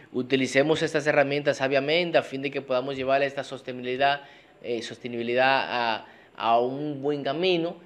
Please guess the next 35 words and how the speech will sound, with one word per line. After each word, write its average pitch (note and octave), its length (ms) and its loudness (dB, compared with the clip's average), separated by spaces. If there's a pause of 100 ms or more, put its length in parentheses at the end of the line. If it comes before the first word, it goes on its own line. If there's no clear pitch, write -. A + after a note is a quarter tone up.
(200)
y A#2 120 -8
sobre A#2+ 260 -2
todo B2 200 2
al C3 120 4
planeta A#2+ 440 -2
Tierra A#2 340 -2
que A2+ 100 -6
tanto A2 560 -6
debemos G#2 400 -6
cuidar G2 320 -4
nosotros. F2 560 -12 (500)
Bueno, D3 280 4
sin B2+ 260 -4
más D3 200 4
por D3 180 2
el C#3+ 60 0
momento, C#3+ 580 -2
un C#3 160 -2
servidor, C#3+ 520 4
el C#3+ 120 0
hermano C3 500 0 (220)
Juan C3 240 6
Jiménez, C3 440 0
se C3 80 -8
despide, C#3+ 760 -2
recordándole B2+ 640 0
que B2+ 220 0
puede B2+ 300 0
seguirnos C#3 340 -4
en C3+ 60 -2
nuestras A#2 260 -6
redes B2 220 -4
sociales B2+ 400 -2
que A#2+ 100 -6
tenemos, C3+ 480 -6